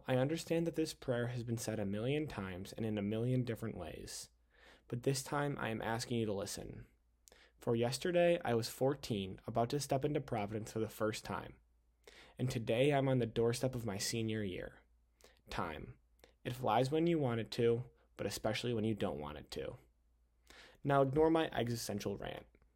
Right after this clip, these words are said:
My point is simple. Enjoy every tick. Enjoy every second. Enjoy every day. My God, my prayer to you is this, and it is quite simple.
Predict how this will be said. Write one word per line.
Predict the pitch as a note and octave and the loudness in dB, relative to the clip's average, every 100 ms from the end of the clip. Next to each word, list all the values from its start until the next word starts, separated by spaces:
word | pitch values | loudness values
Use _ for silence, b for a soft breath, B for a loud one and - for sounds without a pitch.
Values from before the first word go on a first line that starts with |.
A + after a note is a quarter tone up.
| _ - | _ -2
My | A2 | 0
point | - C3 C#3 C3+ | 0 0 0 0
is | B2+ | -2
simple. | - F#2 - - - _ _ b b - | -2 -4 -6 -8 -10 _ _ b b -4
Enjoy | B2 B2+ C3+ D3+ | 2 4 6 6
every | - A2+ B2 A#2 | 4 4 2 0
tick. | - - - - - _ _ _ _ | -4 -6 -8 -16 -18 _ _ _ _
Enjoy | A2+ A2 B2 B2+ C3 C3 | -4 0 4 6 6 4
every | G#2+ G#2+ A2+ A2 | 0 0 0 0
second. | - F2 - - - _ _ _ _ - | -2 -2 -4 -10 -16 _ _ _ _ -4
Enjoy | A#2+ A2+ A2+ A#2 - | -2 2 4 4 2
every | G#2 G#2+ A2 G#2 | -2 0 0 0
day. | E2 D#2+ - - _ _ _ b b b _ | -2 -6 -8 -16 _ _ _ b b b _
My | G#2+ A2 | -2 2
God, | B2 A#2+ B2+ B2 | 4 4 4 2
my | A#2 | -4
prayer | A2 C#3+ D#3 | 0 0 0
to | F3 | 4
you | E3 | 6
is | D#3 A#2 | 6 2
this, | G2 - - - - b b b | -4 -4 -6 -6 -8 b b b
and | A2+ | 0
it | A2 | 0
is | C3 | -2
quite | - A#2 A2 | 0 0 0
simple. | - D#2 A#1 G#1+ | -4 -6 -6 -8